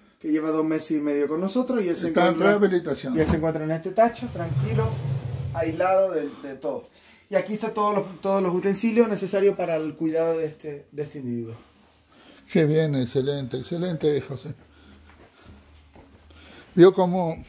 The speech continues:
Speaker 2: para que vean, hay gente que está trabajando por preservar el, el planeta. Mientras hay tanta gente en el mundo buscando enriquecerse a través de la naturaleza, estos hombres están dejando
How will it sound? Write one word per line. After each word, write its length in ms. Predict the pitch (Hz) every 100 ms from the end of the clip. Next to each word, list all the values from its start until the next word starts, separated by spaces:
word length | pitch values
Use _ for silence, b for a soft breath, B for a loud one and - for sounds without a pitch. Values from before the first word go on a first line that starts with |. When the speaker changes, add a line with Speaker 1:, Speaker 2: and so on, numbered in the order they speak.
| B B - - -
Speaker 2:
para 200 | 151 147
que 120 | 156
vean, 220 | 175 202
hay 100 | 185
gente 300 | - 208 196
que 80 | 165
está 180 | 147 190
trabajando 680 | 165 170 - 202 190 196 202 B B B -
por 180 | 156
preservar 460 | 143 151 160 156 180
el, 180 | 170 147
el 380 | 151 160 143 135
planeta. 540 | 151 147 143 123 127 - - _ b b b
Mientras 280 | - 147 165
hay 60 | 190
tanta 280 | 202 196 180
gente 320 | - 202 202
en 40 | 175
el 80 |
mundo 300 | 175 196 202
buscando 600 | 185 151 170 175 175 165 147
enriquecerse 840 | 143 135 135 175 196 165 180 156 b b b
a 160 | - 135
través 380 | 135 147 170 156
de 220 | 165 151
la 120 | 147
naturaleza, 640 | 147 - 147 151 170 -
estos 180 | 151 156
hombres 160 | 175 147
están 200 | 165 156
dejando 440 | 135 160 160 165